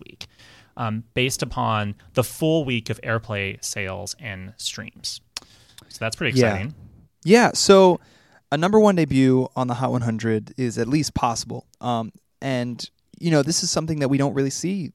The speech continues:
Speaker 2: that often on this chart. How many songs have debuted at number one in the history of the Hot one hundred?
Speaker 1: Um, in total, uh, just twenty-two.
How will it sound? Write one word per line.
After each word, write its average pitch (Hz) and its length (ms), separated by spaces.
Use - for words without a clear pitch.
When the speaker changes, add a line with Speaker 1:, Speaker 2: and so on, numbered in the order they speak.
Speaker 2:
that 127 220
often 143 360
on 113 140
this 110 180
chart. 151 280
How 151 100
many 247 140
songs 185 360
have 143 120
debuted 117 580
at 127 120
number 120 280
one 110 480
in 120 160
the 113 80
history 120 680
of 117 120
the 110 80
Hot 107 180
one 110 80
hundred? 117 480
Speaker 1:
Um, 143 400
in 151 300
total, 170 880
uh, 139 220
just 139 460
twenty-two. - 840